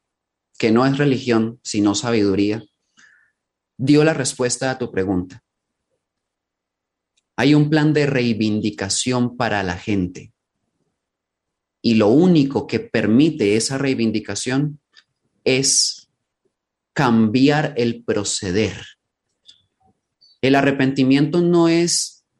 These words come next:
llorar por el error cometido y sentirse mal y ser culpable y darse látigo en la espalda, <laughs> autoflagelarse. Eso nunca ha servido de nada. Lo que sí ha servido es darme cuenta que si cometí un error,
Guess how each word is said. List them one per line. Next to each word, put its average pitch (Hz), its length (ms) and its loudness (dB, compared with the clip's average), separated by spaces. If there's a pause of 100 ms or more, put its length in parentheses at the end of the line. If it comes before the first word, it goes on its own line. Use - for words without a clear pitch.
(200)
llorar 156 580 0
por 170 140 -4
el 131 100 -2
error 117 260 -4
cometido 135 640 0
y 107 100 0
sentirse 131 500 -2
mal 147 360 0
y 113 140 -4
ser 123 300 -6
culpable 143 600 0
y 113 60 -2
darse 120 360 -4
látigo 135 360 -2
en 113 60 -2
la 104 60 -4
espalda, 156 600 -4 (200)
<laughs> - 220 -20
autoflagelarse. 123 1080 -2
Eso 180 340 0
nunca 208 640 0
ha 180 60 -4
servido 165 600 -4
de 123 100 -4
nada. 107 400 -4 (720)
Lo 120 160 0
que 110 120 -10
sí 165 220 0
ha 190 80 2
servido 143 560 0
es - 380 -4 (300)
darme 123 360 -2
cuenta 143 300 -2
que 110 300 -6
si - 200 0
cometí 104 400 -2
un 135 120 6
error, 143 400 -2